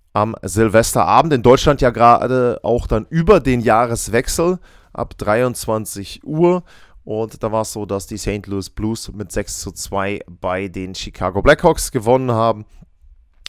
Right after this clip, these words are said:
Und das war das allererste Mal in der Geschichte der N H L, dass sie das Jahr mit einem Outdoor-Game begonnen und auch beendet haben. Ich weiß nicht, ob für nächstes Jahr es geplant ist, dieses Outdoor-Game immer dann an Silvester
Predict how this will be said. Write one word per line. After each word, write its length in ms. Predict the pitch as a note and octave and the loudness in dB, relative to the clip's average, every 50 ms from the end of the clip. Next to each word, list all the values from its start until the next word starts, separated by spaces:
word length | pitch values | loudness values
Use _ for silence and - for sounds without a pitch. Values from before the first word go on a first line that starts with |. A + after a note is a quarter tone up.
| - _ _ | -20 _ _
Und 360 | - G2 G2+ G2 - - - | -10 -8 -8 -8 -12 -16 -14
das 220 | - F2 E2+ - - | -14 -12 -12 -8 -8
war 80 | F#2 | -8
das 200 | F2+ F#2 - - | -8 -8 -12 -12
allererste 640 | - G2 G2+ A#2 C3 B2+ - A2 A2 G#2+ - - A#2+ | -8 -4 -2 0 2 2 2 0 -2 -4 -4 -8 -10
Mal 320 | G2+ G2 G2 G2+ G#2 - | -6 -4 -4 -4 -4 -4
in 180 | - G#2 G#2 G2 | -8 -12 -12 -8
der 220 | G2 G2 F#2 - - - - | -8 -6 -6 -8 -10 -16 -16
Geschichte 500 | - G2+ - - - F3 F3 - - D#3+ | -12 -10 -10 -2 -2 -2 -2 0 -2 0
der 140 | A#2+ A#2 G#2 | 0 2 0
N 100 | G#2 A2+ | 2 0
H 140 | A2+ G#2 - | -2 -2 0
L, 140 | - G#2+ G#2 | -2 -2 0
dass 220 | F#2 - G2 - | 0 -2 -2 -2
sie 120 | - A2 F#2+ | -8 -8 -8
das 220 | G2 F#2 - - | -8 -8 -8 -6
Jahr 420 | F#2+ G2 G2+ G#2+ A#2 A#2+ - - _ _ _ _ _ _ _ _ _ _ _ | -2 0 2 2 2 0 -2 -4 _ _ _ _ _ _ _ _ _ _ _
mit 260 | G#2+ G#2 - - - | -14 -14 -14 -12 -12
einem 180 | F#2+ G2 G2 - | -10 -10 -10 -6
Outdoor-Game 680 | - G#2 A2+ A2+ - G2+ F2+ F#2 F#2+ F#2 F#2 F2 F2+ - _ _ _ _ _ _ | -4 -4 -4 -2 -4 -6 -4 -4 -6 -6 -8 -10 -14 -18 _ _ _ _ _ _
begonnen 520 | _ A2 F#2+ - B2 C#3 E3 F#3+ F#3 E3+ - | _ -12 -2 2 2 2 2 2 -2 -4 -8
und 360 | _ - B2+ C3 B2 - - | _ -6 -6 -6 -6 -6 -4
auch 240 | G2+ G#2+ G#2+ - - - | -4 -4 -4 -4 -10 -18
beendet 640 | - G2+ E2 G#2+ - - B2+ D3 E3+ F3 F3+ - - | -20 -6 -4 -4 0 0 0 0 0 0 -2 -4 -4
haben. 460 | B2+ C#3+ D3+ D#3 D#3+ D#3 E3 E3+ D#3+ - - _ _ _ _ _ _ _ _ _ _ _ _ A#2+ | -4 0 2 2 2 2 -2 -8 -10 -12 -16 _ _ _ _ _ _ _ _ _ _ _ _ -12
Ich 140 | - G2 F#2+ | -12 0 4
weiß 300 | A2+ A#2+ C#3+ C#3 - F3 | 6 6 6 6 2 -4
nicht, 160 | D#3 D3 - | -4 -2 -2
ob 280 | C#3 B2+ - _ _ | -4 -4 -4 _ _
für 220 | - - - B2+ B2 | -14 -4 -2 -2 -2
nächstes 640 | A#2+ A#2+ C3 D3+ D3+ - - - D#3 C#3+ - - - | 0 0 -2 -2 -4 -6 -8 -8 -8 -8 -8 -6 -4
Jahr 340 | C#3+ C3+ C3+ C#3 C#3 A#2+ | 0 0 2 2 2 0
es 160 | E2 A#2+ - - | -2 -6 -8 -8
geplant 440 | - - - B2+ B2+ C3 C3+ - | -8 -6 -2 0 0 0 0 -2
ist, 180 | G#2+ A#2+ - - | -4 -10 -8 -10
dieses 240 | B2+ A2+ A2 G2+ - | -10 -10 -10 -8 -6
Outdoor-Game 640 | - G#2 A#2 C#3 D3 - C3 A#2+ G#2+ A2+ A#2 A#2 - | -2 0 0 0 0 -2 -4 -4 -2 -4 -6 -6 -4
immer 340 | - B2+ C#3 C#3+ C#3+ C#3 | -4 -2 2 2 2 2
dann 300 | B2 - A#2 A#2+ A#2+ A#2+ | 2 0 -2 -2 -2 -6
an 460 | A2+ - - G#2+ A2 A2 A2 A2 A2 - | -12 -10 -8 -8 -8 -8 -10 -14 -14 -14
Silvester 840 | - G2 G#2 G#2 F2+ G#2 B2 C#3 - - - E3 E3 D#3+ - - | -10 -6 -6 -4 0 0 0 0 0 0 0 0 2 2 -2 -4